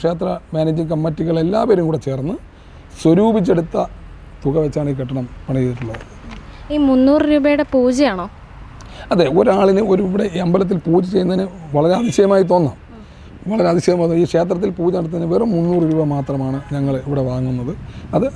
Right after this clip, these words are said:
Speaker 1: അവരുടെ, ആ, മ-, മ-, ആഗ്രഹത്ത് അവരുടെ സമയത്തിനനുസരിച്ച് നമ്മൾ ഈ, ആ, തി-, നിശ്ചിത ദിവസങ്ങളുണ്ട്, ആ ദിവസങ്ങളിൽ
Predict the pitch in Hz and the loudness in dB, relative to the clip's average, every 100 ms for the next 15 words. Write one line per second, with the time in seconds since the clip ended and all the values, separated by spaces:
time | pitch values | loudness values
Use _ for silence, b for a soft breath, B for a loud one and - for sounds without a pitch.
0 | 165 165 160 165 175 156 147 147 143 143 | 0 2 2 0 -2 -2 -2 -2 -2 -2
1 | 143 147 147 147 147 147 139 147 143 - | -4 -4 -4 -4 -2 -2 -2 -4 -8 -6
2 | 262 175 147 143 165 156 147 147 143 135 | -6 0 0 0 0 0 2 2 0 0
3 | 139 135 160 135 143 - B B B 170 | -2 -2 -2 0 -2 -4 B B B 0
4 | 165 - 147 147 131 170 156 151 190 165 | 0 -2 -4 -2 0 2 2 2 4 6
5 | 160 - 151 127 123 185 180 180 180 165 | 4 4 2 0 -4 -4 -2 0 0 0
6 | 180 | 0